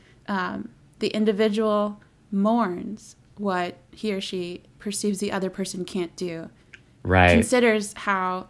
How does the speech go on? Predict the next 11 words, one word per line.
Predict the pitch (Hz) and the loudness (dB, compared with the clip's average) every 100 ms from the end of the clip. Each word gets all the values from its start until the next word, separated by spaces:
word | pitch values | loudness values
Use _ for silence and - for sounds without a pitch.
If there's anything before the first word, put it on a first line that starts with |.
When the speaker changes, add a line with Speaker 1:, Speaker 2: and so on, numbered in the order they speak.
| - _ | -20 _
Speaker 1:
he | - 214 | -4 -4
or | |
she | 208 214 | -2 -2
might | 190 180 - | -4 -4 -2
act | 190 185 185 - | 0 0 -4 -12
if | 190 | -16
faced | - - 220 208 - | -8 -2 0 -2 -6
with | 196 | -6
the | 196 | -6
given | 196 170 170 | -6 -6 -8
disability. | 180 - 175 165 165 165 170 | -10 -12 -12 -10 -10 -10 -10